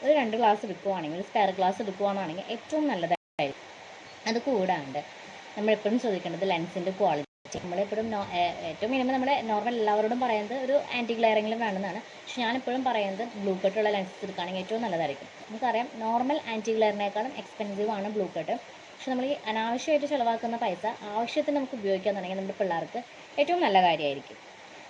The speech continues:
അപ്പോൾ ഈ ഫോൺ യൂസ് ചെയ്യുമ്പോഴും ടി വി കാണുമ്പോഴും ഒക്കെ വരുന്ന ഈ ബ്ലൂ ലൈറ്റിനെ നമുക്ക് പ്രൊട്ടക്റ്റ് ചെയ്യാൻ പറ്റും. So അതെല്ലാവരും ശ്രദ്ധിക്കണം. സ്കിപ്പ് ചെയ്യാണ്ട് നമ്മൾ ചെയ്യേണ്ട, നിർബന്ധമായിട്ടും ചെയ്യേണ്ട ഒരു കാര്യമാണ്.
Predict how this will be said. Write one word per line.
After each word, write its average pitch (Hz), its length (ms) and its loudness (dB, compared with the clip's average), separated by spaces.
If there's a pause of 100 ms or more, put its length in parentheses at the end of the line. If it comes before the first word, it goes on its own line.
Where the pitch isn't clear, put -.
അപ്പോൾ 208 200 -2
ഈ 226 120 0
ഫോൺ 214 320 2
യൂസ് 208 280 -4
ചെയ്യുമ്പോഴും 185 480 -2
ടി 208 100 0
വി 208 100 2
കാണുമ്പോഴും 180 720 0
ഒക്കെ - 300 -6
വരുന്ന 247 280 -2
ഈ 226 140 -2
ബ്ലൂ 196 280 -2
ലൈറ്റിനെ 208 440 -2
നമുക്ക് 214 340 -8 (480)
പ്രൊട്ടക്റ്റ് 220 360 0
ചെയ്യാൻ 180 260 0
പറ്റും. - 420 -10 (340)
So 262 160 -4
അതെല്ലാവരും 208 680 0
ശ്രദ്ധിക്കണം. 196 400 -6
സ്കിപ്പ് - 320 -8
ചെയ്യാണ്ട് 220 340 0
നമ്മൾ 226 160 0
ചെയ്യേണ്ട, 185 360 -4
നിർബന്ധമായിട്ടും 226 800 0
ചെയ്യേണ്ട 160 360 -6
ഒരു 175 100 -8
കാര്യമാണ്. 175 640 -2